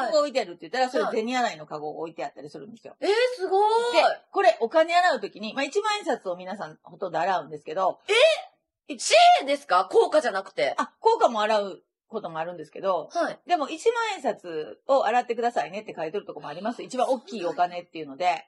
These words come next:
Speaker 1: へえ。
Speaker 2: で、その時に、あの、ジャブジャブジャブジャブ言って上から水かけて、
Speaker 1: うん。
Speaker 2: もう一万円札が溺れ死ぬわ言うほど、
Speaker 1: うん。
Speaker 2: 水かけて洗うんではないんです、一万円札って。
Speaker 1: ほう。
Speaker 2: 一万円札洗う時は、四隅。
Speaker 1: うん。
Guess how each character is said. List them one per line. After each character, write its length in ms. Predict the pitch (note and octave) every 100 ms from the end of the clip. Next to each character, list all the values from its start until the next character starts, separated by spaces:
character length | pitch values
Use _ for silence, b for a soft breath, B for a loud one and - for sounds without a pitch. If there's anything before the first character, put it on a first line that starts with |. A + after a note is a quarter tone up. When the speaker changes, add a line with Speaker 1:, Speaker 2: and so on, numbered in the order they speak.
| _ _ A#3
Speaker 1:
へ 200 | C4+ E4
え。 40 |
Speaker 2:
で、 100 | F4
そ 120 | G#4
の 160 | G#4 G#4+
時 300 | G4 B3+ F3+
に、 280 | B3 G#3+ - b b b
あ 60 | G#3+
の、 260 | G#3 F3 -
ジ 140 | F3 F#4+
ャ 40 |
ブ 60 | F#4
ジ 60 |
ャ 40 | B3
ブ 60 |
ジ 80 | A3
ャ 60 | B3
ブ 60 |
ジ 60 | A3+
ャ 20 |
ブ 80 | F3
言 80 | E3
っ 0 |
て 60 | F3+
上 160 | C4
か 80 | C4
ら 80 | E3
水 180 | G3+ G#3
か 100 | G3+
け 120 | F3
て、 320 | G3 F3 -
Speaker 1:
う 400 | E4+ B3+ - -
ん。 20 |
Speaker 2:
も 180 | C#4+ A#3+
う 60 | -
一 200 | D4+ G4
万 200 | G4+ F#4+
円 80 | F#4
札 220 | D4 A3
が 80 | D#3+
溺 200 | C#4+ F#4+
れ 140 | G#4 G4+
死 140 | G4
ぬ 60 | D#4
わ 120 | F#3+
言 120 | F#3
う 60 | G#3
ほ 120 | B3+
ど、 380 | G3+ A3 F3+ -
Speaker 1:
う 180 | D#4+ D4+
ん。 20 |
Speaker 2:
水 180 | D4 D#4
か 100 | C#4
け 120 | A#3
て 80 | G#3
洗 180 | G#3+ B3
う 60 |
ん 60 | G#3+
で 120 | C4+
は 100 | D#3
な 180 | F#3 A#3
い 80 | C4
ん 60 | G3
で 60 |
す、 120 | -
一 160 | F#3+ F#3
万 100 | F3
円 80 | G3+
札 180 | F3 -
っ 60 | -
て。 200 | F3 - _
Speaker 1:
ほ 80 | D#4 D#4 G3+ - -
う。 40 |
Speaker 2:
一 220 | D4 D#4+
万 160 | F#4+ F#4+
円 80 | G4
札 180 | C#4 F#3
洗 200 | F#3 F#3
う 60 |
時 180 | E3+ A3+
は、 240 | C4+ - - _ -
四 120 | G4+
隅。 360 | - A3+ C3 _ _ _ _ -
Speaker 1:
う 140 | D#4
ん。 160 | A#3+